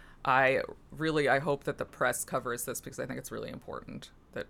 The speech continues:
Americans understand what's going on at the very least.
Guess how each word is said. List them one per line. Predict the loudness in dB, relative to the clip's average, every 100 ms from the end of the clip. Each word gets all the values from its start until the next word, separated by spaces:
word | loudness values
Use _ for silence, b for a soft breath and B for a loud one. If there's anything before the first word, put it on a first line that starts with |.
| -8
Americans | -8 -6 -8 -10
understand | -10 -8 -8 -10
what's | -10 -10
going | -8 -6
on | -8
at | -8
the |
very | -6 -6 -6
least. | -8 -6 -8